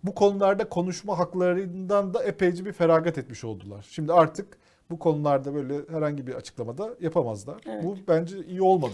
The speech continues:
Speaker 1: günün sonunda.
Speaker 2: Ben büyükelçilerin yaptığı açıklama, yani onlar karışmasınlar. Burada hemfikirim. Fakat bu kadar hani hamasi,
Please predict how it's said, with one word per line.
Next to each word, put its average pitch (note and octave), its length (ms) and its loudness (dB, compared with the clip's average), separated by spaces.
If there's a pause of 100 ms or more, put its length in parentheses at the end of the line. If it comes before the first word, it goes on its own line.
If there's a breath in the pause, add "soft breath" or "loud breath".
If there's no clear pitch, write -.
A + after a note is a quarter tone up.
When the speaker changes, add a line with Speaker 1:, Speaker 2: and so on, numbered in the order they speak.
Speaker 1:
günün A#2 160 -8
sonunda. G#3 240 0
Speaker 2:
Ben D4+ 220 8
büyükelçilerin C#4 640 0
yaptığı C4 400 0
açıklama, A#3 600 -4
yani A#3 280 -2
onlar B3+ 360 -4
karışmasınlar. G#3 640 -6
Burada A#3 380 -4 (260)
hemfikirim. G#3+ 600 -8
Fakat C4 340 -4
bu B3 160 -8
kadar C4 380 0 (500 soft breath)
hani G#3+ 200 -6
hamasi, C4+ 680 0